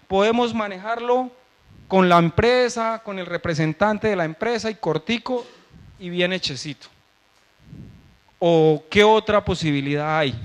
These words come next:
señores concejales, de presionar a la empresa? ¿Podemos hacer un cese de actividades pacífico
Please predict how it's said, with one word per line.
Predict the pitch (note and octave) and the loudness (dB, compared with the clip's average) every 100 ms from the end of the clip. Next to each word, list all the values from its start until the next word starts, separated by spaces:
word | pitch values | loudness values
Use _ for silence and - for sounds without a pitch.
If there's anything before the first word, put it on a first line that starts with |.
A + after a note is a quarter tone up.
| - _ | -16 _
señores | C3 C3+ C#3 | -10 -10 -10
concejales, | - C3+ A#2+ A2+ B2+ A#2+ - _ _ _ | -12 -14 -12 -10 -10 -12 -18 _ _ _
de | D#3 | -8
presionar | D#3 D3+ C#3+ C#3 C#3 | -6 -8 -10 -10 -10
a | D3 | -10
la | C#3 | -10
empresa? | A#2 C3 C3+ | -12 -14 -14
¿Podemos | - F3 F3 G3+ G3 | -10 -4 -4 -4 -8
hacer | F3 F3 | -10 -8
un | F3+ F#3 | -10 -8
cese | F#3 F3 | -8 -6
de | F#3+ | -6
actividades | D#3 D3 C3 C3+ D3 - | -8 -10 -8 -8 -10 -12
pacífico | C#3 C3 G3+ F3+ G#3+ A#3 | -16 -14 -14 -14 -18 -20